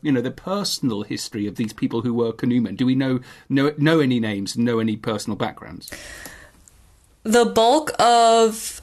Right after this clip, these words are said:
Speaker 2: the very personal individual stories come from the crew, um, who were one of probably the best documented by European sources. Um, the best documented group of these canoemen were the crew,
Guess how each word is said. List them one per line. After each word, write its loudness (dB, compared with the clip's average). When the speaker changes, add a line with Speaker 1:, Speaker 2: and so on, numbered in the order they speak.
Speaker 2:
the 4
very 4
personal 4
individual 4
stories 4
come 2
from 2
the 2
crew, 4
um, 2
who 6
were 4
one 4
of 2
probably 4
the 6
best 2
documented 4
by 4
European 4
sources. 2
Um, 4
the 4
best 4
documented 2
group 2
of -4
these 2
canoemen 0
were 2
the -2
crew, 2